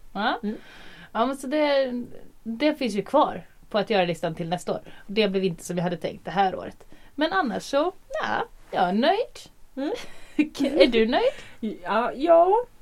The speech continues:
Speaker 2: Jag fegade ju. Jag var ju ganska rädd för vattenbristen.
Speaker 1: Ja, det var du. Så
Speaker 2: Ja.
Speaker 1: himla feg du var.
Speaker 2: <laughs> Ja, det var jag.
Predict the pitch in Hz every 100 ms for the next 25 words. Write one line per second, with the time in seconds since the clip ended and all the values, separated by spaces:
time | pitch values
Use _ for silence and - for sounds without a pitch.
0 | - - - - 262 381 - - 480 277
1 | 220 214 254 254 311 359 349 311 320 311
2 | 269 226 208 220 208 - 233 233 - 202
3 | 196 202 - - 196 185 165 165 180 208
4 | 151 147 143 147 151 - - 180 240 220
5 | 160 269 269 240 160 160 156 151 320 311
6 | 294 233 220 196 160 -